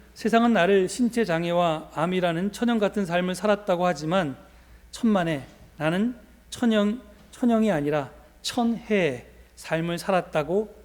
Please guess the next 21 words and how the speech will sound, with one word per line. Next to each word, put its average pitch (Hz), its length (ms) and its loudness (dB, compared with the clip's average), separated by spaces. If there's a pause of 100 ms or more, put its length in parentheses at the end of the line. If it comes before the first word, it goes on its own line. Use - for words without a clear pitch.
(120)
말하고 151 340 -2
있습니다. 139 500 -12 (920)
그런데 220 840 2 (140)
그녀가 220 320 4
받았다는 185 560 0
천혜, 170 420 -4 (260)
하늘의 226 680 4
은혜라는 180 420 2
것은 156 480 -2 (320)
그 208 160 -6
책을 226 240 -2
읽어보면 180 600 0 (380)
지극히 233 880 -2
일상적인 208 760 2
것들이었습니다. 143 840 -10 (1120)
보통 208 340 2
사람이 208 340 4
평소에 214 500 2
늘 226 320 4
누리고 190 320 4
있는 180 360 0